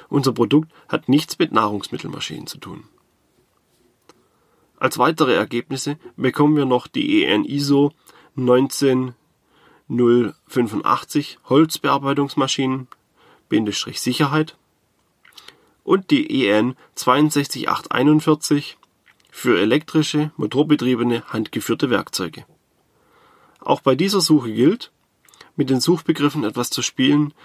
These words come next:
damit keine Norm übersehen wird. Hier können wir nach denselben Begriffen suchen wie vorhin. Dies ist wichtig, denn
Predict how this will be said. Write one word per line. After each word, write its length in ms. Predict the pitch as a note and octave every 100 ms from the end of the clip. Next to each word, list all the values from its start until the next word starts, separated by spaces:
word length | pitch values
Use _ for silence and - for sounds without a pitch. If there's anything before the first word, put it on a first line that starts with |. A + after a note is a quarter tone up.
| - _ -
damit 300 | B2+ B2 -
keine 280 | C3 C3
Norm 180 | A#2+ G2+
übersehen 500 | B2 C#3 C#3+ B2+ G2+
wird. 240 | - - _ _ _ _ _ _ _ _ - _ _ _ -
Hier 140 | D#3
können 200 | F3+ F3+
wir 80 | D#3
nach 120 | C3
denselben 480 | C3 A#2+ A#2+ D#3 E3
Begriffen 420 | D3 D3+ D3 D3+
suchen 360 | D3+ C#3+ C3+ -
wie 140 | C3+
vorhin. 460 | B2 G#2+ G2 F2+ G2 _ _ _ _ _ _ _ _ _ _ - -
Dies 200 | F#3 D3+
ist 160 | -
wichtig, 420 | D#3+ D#3 - - - _ - - - -
denn 260 | B2+ F3+